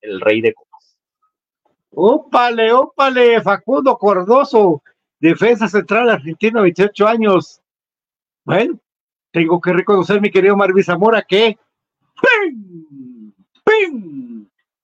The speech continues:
Speaker 2: Con esto los dejamos. Investiguen. Gracias, Marvin. Buenas noches.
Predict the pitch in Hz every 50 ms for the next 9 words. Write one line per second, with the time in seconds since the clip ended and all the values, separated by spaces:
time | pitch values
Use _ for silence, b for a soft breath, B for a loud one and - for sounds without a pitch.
0 | _ _ _ _ - 185 311 392 381 - - - 269 269 269 247 233 240 - 311
1 | 359 349 339 339 294 262 233 208 196 165 143 131 - - - _ _ _ _ _
2 | _ _ _ _ _ _ _ _ _ _ _ _ _ _ _ _ - 254 269 254
3 | 247 240 - - 370 403 381 320 294 262 240 214 185 180 165 156 156 147 _ 208
4 | 311 339 320 - 262 262 254 330 349 330 320 277 277 254 226 214 202 190 175 185
5 | 277 302 311 277 269 269 339 349 311 - 254 247 240 214 196 170 - - - _